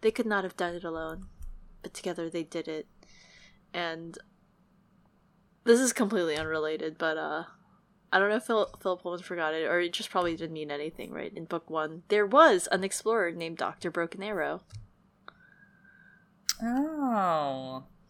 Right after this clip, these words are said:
Speaker 2: I
Speaker 1: That's
Speaker 2: don't,
Speaker 1: it.
Speaker 2: I forgot about him. Didn't he, like, map something? He mapped, like, north something.
Speaker 1: He did something pretty cool, and Lyra was, like, very impressed.
Speaker 2: I wanna say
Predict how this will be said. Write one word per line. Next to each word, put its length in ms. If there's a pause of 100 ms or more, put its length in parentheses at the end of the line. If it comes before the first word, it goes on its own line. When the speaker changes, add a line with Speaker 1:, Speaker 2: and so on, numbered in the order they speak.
(440)
Speaker 2:
I 60
Speaker 1:
That's 160
Speaker 2:
don't, 180
Speaker 1:
it. 40
Speaker 2:
I 120
forgot 400
about 280
him. 200
Didn't 260
he, 200
like, 220
map 400
something? 520
He 120
mapped, 440
like, 200
north 300
something. 540 (460)
Speaker 1:
He 80
did 160
something 280
pretty 280
cool, 320
and 140
Lyra 320
was, 160
like, 220
very 320
impressed. 1160 (300)
Speaker 2:
I 180
wanna 220
say 600